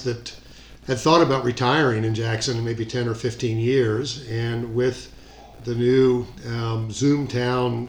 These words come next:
opportunities where the employer says, "Go live wherever you want, provided you have good connectivity," they're now looking at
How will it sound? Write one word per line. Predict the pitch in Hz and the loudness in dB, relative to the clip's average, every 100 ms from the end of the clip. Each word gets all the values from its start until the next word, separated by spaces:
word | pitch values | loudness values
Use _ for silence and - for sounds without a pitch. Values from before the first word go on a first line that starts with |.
| - | -8
opportunities | 117 120 113 170 175 120 120 113 | -6 -6 0 4 4 2 0 -2
where | 120 123 | -2 0
the | 123 120 | 0 0
employer | 113 113 135 143 139 127 | -2 -2 0 2 4 2
says, | - 127 123 | 2 -2 0
"Go | 120 139 | 0 0
live | 139 135 | 2 0
wherever | 123 131 120 | 0 0 0
you | 117 110 | -2 -2
want, | 113 151 113 117 - - | -2 -2 -2 -6 -12 -14
provided | 110 120 120 110 | -10 -8 -6 -6
you | 117 | -6
have | 110 113 - | -6 -6 -2
good | 123 113 | -2 -2
connectivity," | 120 113 110 - - 123 110 117 - - - - - | -6 -6 -6 -4 -2 -2 -2 -6 -12 -20 -20 -20 -12
they're | 104 135 165 | 0 2 2
now | 151 160 | 2 0
looking | 139 151 160 151 - | 2 2 2 -2 -2
at | 127 135 135 | -4 -4 -6